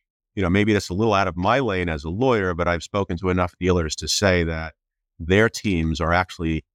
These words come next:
more effective simply because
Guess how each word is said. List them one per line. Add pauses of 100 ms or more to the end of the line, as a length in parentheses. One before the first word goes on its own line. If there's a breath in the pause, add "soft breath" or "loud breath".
(140)
more
effective (380)
simply
because